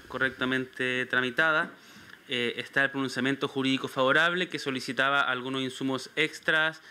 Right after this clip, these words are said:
eh, en este proyecto, los cuales fueron adjuntados al expediente que se envió a la comisión. Eh, y también se tienen como respaldo digital, dado la extensión, ¿cierto? Estamos hablando del programa de desarrollo comunitario, que son, eh, más de cien páginas en P D F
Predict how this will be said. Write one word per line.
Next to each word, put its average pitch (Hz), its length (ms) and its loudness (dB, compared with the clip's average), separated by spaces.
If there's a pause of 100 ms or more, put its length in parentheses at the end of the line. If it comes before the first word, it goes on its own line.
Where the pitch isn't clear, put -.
(240)
eh, 135 160 0
en 135 100 2
este 139 380 0
proyecto, 147 480 2
los 151 120 0
cuales 139 240 -2
fueron 139 220 2
adjuntados 131 500 0
al 131 100 2
expediente 131 540 0
que 127 80 -2
se 135 120 -4
envió 123 160 0
a - 20 2
la 127 80 4
comisión. 131 500 2 (380)
Eh, 143 220 2
y 190 120 2
también 180 320 2
se 175 140 -6
tienen 165 380 2
como 151 260 -2
respaldo 143 340 0
digital, 147 640 0
dado 127 200 2
la 123 80 0
extensión, 135 580 0
¿cierto? 139 240 0
Estamos 127 200 2
hablando 127 260 2
del 120 100 2
programa 120 360 2
de 117 60 2
desarrollo 123 300 -2
comunitario, 117 460 2
que 117 80 -8
son, 123 280 -2 (400)
eh, 117 140 0
más 131 180 4
de 127 100 -2
cien 135 240 -2
páginas 143 680 2
en 131 140 -4
P 139 120 2
D 147 140 6
F 165 240 -2